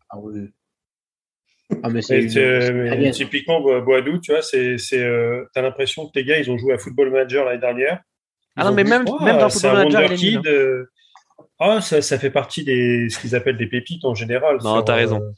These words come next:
Speaker 3: C'est une, c'est
Speaker 2: mais,
Speaker 3: une petite pépite,
Speaker 2: euh,
Speaker 3: ouais.
Speaker 2: mais ouais, mais le, le souci, c'est que t'as, t'as quelques clubs où t'as l'impression que les mecs, ils jouent trop à Football Manager, quoi. Il faudrait juste que je le rappelle qu'avec Valmeria, euh, Valmiera,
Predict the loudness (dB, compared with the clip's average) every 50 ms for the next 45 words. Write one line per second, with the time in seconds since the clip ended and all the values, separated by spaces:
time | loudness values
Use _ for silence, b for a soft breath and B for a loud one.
0 | _ _ -20 -20 -18 -16 -14 -12 -10 -10 -6 -2 0 2 4 6 6 6 6 6
1 | 4 4 4 2 2 0 -2 -4 -10 -16 -20 _ _ _ _ _ _ -6 0 2
2 | 2 4 4 4 4 4 2 2 -2 -4 -6 -6 -6 -4 -4 -2 -2 -2 -2 -4
3 | -4 -4 -4 -2 -4 -4 -4 -6 -6 -6 -4 -2 -2 -2 0 0 -2 0 2 2
4 | 2 2 2 0 0 -2 -2 -2 -2 -2 -2 -2 -2 -2 -2 -2 0 0 -2 -2
5 | -2 -6 -8 -4 0 0 0 0 0 -4 -4 -2 -2 -2 -2 -2 -2 -4 -6 -8
6 | -10 -10 -6 -4 -4 -4 -4 -6 -6 -6 -6 -2 0 0 0 0 -2 -4 -4 -2
7 | -2 0 0 0 0 0 2 2 0 -2 -2 -8 -16 -20 _ _ _ _ _ _
8 | _ _ _ _ _ _ _ _ 0 0 0 2 2 2 4 4 4 2 0 -2
9 | -6 -2 0 0 2 4 2 2 2 2 2 0 0 0 -2 -2 0 -2 -4 -2
10 | 0 0 0 0 0 0 0 0 -2 -2 -2 -2 0 0 0 0 0 -2 -4 -2
11 | 0 0 0 0 -2 -2 -2 -2 0 0 -2 -2 -4